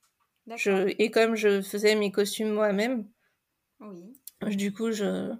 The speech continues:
Speaker 2: ça m'a donné quelques bases <laughs> sur, euh, sur les costumes historiques et, euh, qui est, qui est
Speaker 1: D'accord.
Speaker 2: appréciable.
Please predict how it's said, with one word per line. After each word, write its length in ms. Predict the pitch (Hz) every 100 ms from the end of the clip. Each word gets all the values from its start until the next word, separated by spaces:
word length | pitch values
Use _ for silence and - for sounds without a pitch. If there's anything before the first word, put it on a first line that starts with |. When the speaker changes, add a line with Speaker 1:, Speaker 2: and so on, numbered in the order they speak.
| _ _ _ _
Speaker 2:
ça 160 | - 220
m'a 140 | 220 220
donné 240 | 233 269
quelques 360 | 262 233 240 214
bases 540 | 226 226 226 208 208
<laughs> 60 | 240
sur, 340 | - 233 196
euh, 140 | 190 196 - _ - - - - _ _
sur 200 | - 254
les 160 | 240 247
costumes 540 | 254 254 - 269 254
historiques 760 | 247 240 - 226 226 269 277 226
et, 160 | 202
euh, 240 | 185 190 208 - _ _ _ _ -
qui 80 | 214
est, 160 | 196
qui 120 | -
est 40 | 190
Speaker 1:
D'accord. 180 | 180 -
Speaker 2:
appréciable. 600 | 202 196 220 208 202